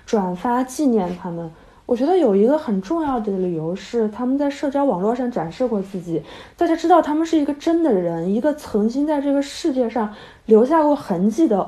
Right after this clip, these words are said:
活人。包括很多人纪念李医生的时候，去翻出了他的微博。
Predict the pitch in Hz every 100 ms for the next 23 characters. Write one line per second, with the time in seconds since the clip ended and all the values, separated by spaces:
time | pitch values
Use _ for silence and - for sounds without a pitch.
0 | - - - 196 233 165 165 - _ -
1 | _ _ _ _ 370 381 427 254 254 311
2 | 302 359 330 302 214 202 233 311 320 262
3 | 220 220 254 262 254 269 277 247 240 226
4 | 247 254 170 175